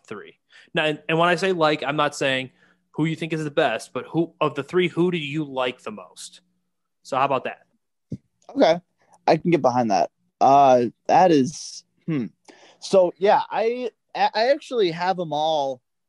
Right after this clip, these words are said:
Speaker 2: back to back to back on my board. <laughs>
Speaker 1: Of course. And I
Speaker 2: So
Speaker 1: think everyone kinda does, 'cause that's where you're starting to get to those, you know, middling guys of just kinda pick your flavor.
Speaker 2: Yeah.
Speaker 1: Who do you like?
Speaker 2: <laughs> Oh, God.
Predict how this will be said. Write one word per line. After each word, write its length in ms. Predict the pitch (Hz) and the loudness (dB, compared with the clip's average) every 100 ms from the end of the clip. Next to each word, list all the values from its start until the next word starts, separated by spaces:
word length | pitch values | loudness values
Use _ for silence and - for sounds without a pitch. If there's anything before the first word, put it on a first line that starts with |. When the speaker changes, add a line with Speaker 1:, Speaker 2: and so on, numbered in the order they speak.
| _ _ | _ _
Speaker 2:
back 360 | 156 147 160 | -10 -10 -10
to 100 | - | -14
back 320 | 143 131 143 143 | -8 -6 -6 -10
to 80 | |
back 340 | 113 127 135 139 | -8 -4 -4 -6
on 80 | 123 | -10
my 120 | 113 | -12
board. 420 | 110 113 98 92 _ | -10 -10 -10 -12 _
<laughs> 40 | _ 831 - - - - 571 - 508 - 480 - 135 143 | _ -20 -20 -18 -18 -4 -2 2 0 2 -2 -2 -2 2
Speaker 1:
Of 100 | 139 | 4
course. 460 | 185 170 143 143 - - - | 4 4 2 -2 -8 -20 -8
And 200 | 269 233 147 | -4 -4 0
I 80 | 170 | 4
Speaker 2:
So 80 | 147 | 6
Speaker 1:
think 180 | 131 - | 4 2
everyone 360 | 165 160 156 143 | 0 2 0 0
kinda 220 | 139 131 | -2 0
does, 180 | 131 127 | -2 -2
'cause 80 | 151 | -2
that's 140 | 165 | 0
where 80 | 175 | 0
you're 80 | 156 | 0
starting 220 | 165 143 | 0 -4
to 40 | 147 | -2
get 220 | 143 139 | -4 -4
to 100 | 135 | -4
those, 480 | 131 131 131 127 - _ _ | 0 2 0 -4 -10 _ _
you 120 | 165 | -6
know, 100 | 156 | -4
middling 380 | 151 147 151 147 | -2 0 0 -2
guys 280 | 143 139 139 | -2 -2 -2
of 120 | 127 | -4
just 180 | 123 - | -8 -10
kinda 200 | 147 151 | -8 -8
pick 320 | - 143 143 _ - | -6 -8 -8 _ -10
your 160 | 139 143 | -8 -8
flavor. 680 | - 240 233 135 104 90 _ _ - _ _ _ _ - | -6 -2 -2 -4 -6 -8 _ _ -20 _ _ _ _ -2
Speaker 2:
Yeah. 400 | 139 143 120 92 - | 2 4 2 -2 -10
Speaker 1:
Who 100 | 104 | -12
do 60 | 117 | -2
you 80 | 160 | 0
like? 600 | 233 247 196 - - _ | 2 0 -2 -8 -20 _
Speaker 2:
<laughs> 1300 | _ _ _ _ _ _ _ _ _ _ _ _ - | _ _ _ _ _ _ _ _ _ _ _ _ -18
Oh, 340 | 127 123 101 | -14 -12 -14
God. 400 | - - 90 73 | -14 -12 -12 -12